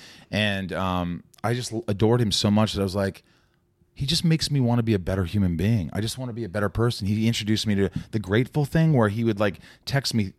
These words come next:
e-, e-, every morning, go, "Hey, I'm grateful for you. I'm grateful for my wife. I'm grateful for this."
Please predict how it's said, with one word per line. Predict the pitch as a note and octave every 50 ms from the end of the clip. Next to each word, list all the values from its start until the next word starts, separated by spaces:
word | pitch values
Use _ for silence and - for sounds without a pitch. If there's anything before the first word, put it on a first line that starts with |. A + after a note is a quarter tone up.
| _ _ _ _ _ _ _ _ _ _ _ _ _ _ _ _
e-, | A2 G#2+ A2+
e-, | - - - G#2 -
every | F#2+ F#2 - A#2 C#3+ C#3+
morning, | C#3+ D3+ D3 A2+
go, | G2+ F2+ - -
"Hey, | G#2+ A#2+ A2 F2 D2 -
I'm | - G2
grateful | F#2 F#2+ G2+ G2+ E2+ F#2+ G2 E2+
for | - - F2+
you. | E2 E2+ F#2 G2 G#2+ A#2 B2 A#2 -
I'm | G2
grateful | F2+ F#2+ F2+ D#2+ F2+
for | E2+ - - F2+
my | E2+ E2
wife. | E2 E2 F2 F#2 G2+ G#2+ -
I'm | F#2+ E2+
grateful | D#2 F2+ E2 - F2+ E2
for | D#2 F2+
this." | E2 F#2+ G2+ A2+ A2 -